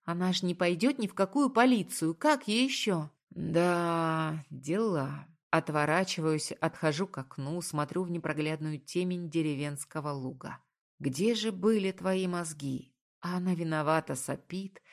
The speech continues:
сидя за столом. Видимо, сейчас до неё тоже дошло. «Ладно», отмахиваюсь, «мне, если честно, немного стыдно. Наорал на мою любимую. Утро вечера мудренее. Давай спать. Завтра схожу поболтать к этому Коле.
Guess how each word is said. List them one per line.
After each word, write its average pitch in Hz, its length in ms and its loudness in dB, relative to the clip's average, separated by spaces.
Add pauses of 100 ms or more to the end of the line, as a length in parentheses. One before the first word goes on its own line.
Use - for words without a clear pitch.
(180)
сидя 151 400 0
за 139 140 -4
столом. - 560 -6 (260)
Видимо, 202 560 4
сейчас 180 580 2
до 160 140 0
неё 160 540 -2
тоже 180 400 -8
дошло. - 580 -8 (180)
«Ладно», 135 520 4 (340)
отмахиваюсь, 143 800 -2 (320)
«мне, 208 240 2
если 180 380 2
честно, 170 400 0
немного 160 400 -2
стыдно. - 500 -8 (340)
Наорал 185 440 4
на 143 100 -4
мою 143 220 0
любимую. 143 500 -6 (360)
Утро 202 360 6
вечера 165 380 4
мудренее. 139 680 -2 (360)
Давай 185 260 8
спать. - 500 -12 (140)
Завтра 196 480 6
схожу 190 380 4
поболтать 196 640 2
к - 80 -2
этому 147 540 -4
Коле. 131 460 -4